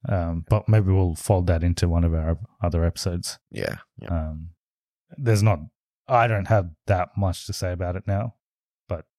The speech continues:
Speaker 1: yeah,
Speaker 2: Mm.
Speaker 1: we'll, we'll cover it in one of the episodes.
Speaker 2: Might do a Rebel Moon, Aquaman, and Loki episode. Mm.
Speaker 1: And Godzilla Minus One.
Speaker 2: Yeah.
Speaker 1: Yeah.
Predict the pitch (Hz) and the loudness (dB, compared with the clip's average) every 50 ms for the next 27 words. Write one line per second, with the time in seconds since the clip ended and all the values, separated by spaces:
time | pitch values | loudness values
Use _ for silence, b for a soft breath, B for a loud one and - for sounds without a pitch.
0 | _ _ _ _ _ - 85 73 - _ - 104 - 92 87 82 87 95 92 - | _ _ _ _ _ -10 -10 -10 -8 _ -6 -2 -2 0 -2 0 0 -2 -2 0
1 | - 95 90 80 87 87 85 82 82 82 82 80 80 80 82 - - - 95 90 | 0 -2 -2 0 -2 -4 -4 -4 -6 -6 -6 -6 -6 -8 -8 -10 -10 -12 -12 -12
2 | 98 98 - - _ - 71 73 64 - - 76 67 65 60 58 62 67 - 62 | -12 -12 -14 -10 _ 0 0 0 2 2 2 2 4 2 2 2 0 0 0 -2
3 | 58 58 57 58 57 55 57 57 55 - - _ _ _ _ _ _ _ _ _ | -2 -2 -2 -4 -4 -4 -4 -6 -8 -10 -14 _ _ _ _ _ _ _ _ _
4 | _ - 57 52 - - 71 60 50 50 52 53 - - - - 60 50 50 - | _ -6 -6 -4 -2 -2 0 0 0 0 -2 -4 -6 -8 -8 -8 -6 -6 -6 -6
5 | - 50 - - - - - - - - - - - - - - - - - _ | -4 -4 -6 -6 -6 -6 -6 -6 -8 -8 -10 -10 -10 -8 -10 -10 -12 -12 -18 _
6 | _ _ _ _ _ _ - - - - - 127 110 107 - 95 87 - 92 87 | _ _ _ _ _ _ -14 -14 -12 -4 0 0 2 2 2 2 0 0 -2 -2
7 | 85 85 85 82 82 - - - 104 92 - _ - - 65 65 64 - - _ | -2 -4 -4 -6 -8 -8 -10 -12 -14 -14 -12 _ 0 2 2 2 0 -2 -8 _
8 | _ - 95 85 | _ -20 -20 -20